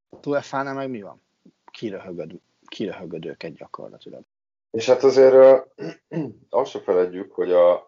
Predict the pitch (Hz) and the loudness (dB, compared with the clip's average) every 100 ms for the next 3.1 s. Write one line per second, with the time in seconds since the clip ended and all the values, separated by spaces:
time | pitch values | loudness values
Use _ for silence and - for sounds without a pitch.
0 | _ _ _ _ _ _ _ _ _ - | _ _ _ _ _ _ _ _ _ -16
1 | - - 113 107 98 101 90 95 90 - | -10 -2 0 0 0 0 -2 -4 -6 -6
2 | 85 85 82 _ _ _ 104 104 92 - | -6 -4 -4 _ _ _ -14 -4 -2 -2
3 | - | -6